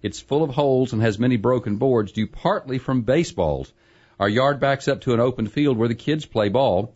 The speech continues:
She goes on to say, said, "I'm happy to have them there, and we have good neighbors, but I need a solid fence to keep my dogs in." So I'm glad, Francis, that you qualified that. At least I know this is not about your neighbors.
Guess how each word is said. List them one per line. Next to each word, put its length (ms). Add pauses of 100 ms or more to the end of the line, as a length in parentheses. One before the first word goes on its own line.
(220)
She 100
goes 220
on 160
to 40
say, 220
said, 180
"I'm 200
happy 400
to 100
have 300
them 180
there, 380 (160)
and 200
we 120
have 320
good 260
neighbors, 520 (280)
but 100
I 60
need 200
a 60
solid 380
fence 280
to 80
keep 220
my 120
dogs 420
in." 140
So 140
I'm 160
glad, 440 (240)
Francis, 440
that 180
you 80
qualified 600
that. 180
At 60
least 220
I 60
know 180
this 180
is 100
not 200
about 320
your 80
neighbors. 400